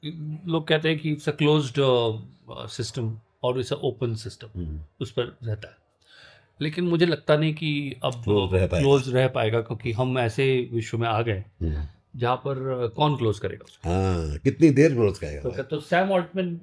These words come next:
Speaker 1: यहाँ थे, आए हुए थे।
Speaker 2: Exactly।
Speaker 1: तो I had an opportunity to spend some time with him।
Speaker 2: वाह, वाह, क्या बात है।
Speaker 1: तो हम लोग ने काफ़ी इस विषय पे च-, उसके बाद मैंने एक piece भी Times of India में भी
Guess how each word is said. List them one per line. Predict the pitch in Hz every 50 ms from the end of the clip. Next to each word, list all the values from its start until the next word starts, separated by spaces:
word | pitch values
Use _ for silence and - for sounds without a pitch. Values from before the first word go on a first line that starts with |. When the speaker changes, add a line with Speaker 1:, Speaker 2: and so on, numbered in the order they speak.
| - - 156
Speaker 1:
यहाँ | 147 156 147 151 151 151 - - - 139
थे, | 127 113
आए | 107 104 107 120 120
हुए | 117 110 107
थे। |
Speaker 2:
Exactly। | - - - - _ - -
Speaker 1:
तो | - 143 143 139 135 139 135
I | 127 131
had | 139 147
an | 156 156
opportunity | 156 147 151 - - 156 151 156 151 165 165 156 156
to | 147 143 139 135
spend | 117 - 139 131 120
some | 117 139 131 123
time | 123 113 113
with | 117 120 110
him। | 104 92 -
Speaker 2:
वाह, | 101 98
वाह, | 95 87 85 - - _ _ _
क्या | - 101 95
बात | 90
है। | 80 80 - - -
Speaker 1:
तो | 165 165 165 165 165
हम | - 147 156 170
लोग | 175 180 165
ने | 160 165
काफ़ी | 156 151 139 139 147 147 135 123
इस | 113 110 123
विषय | 117 110 120
पे | 117 117 110
च-, | 110 -
उसके | - - - - 147
बाद | 139 135
मैंने | 135 135 135 135
एक | 123 -
piece | - 151 147 147
भी | - 131 123 - _ _ _ _ _ 123
Times | 117 117 113
of | 147 135
India | 127 127 127 131 131
में | 127 120
भी | 120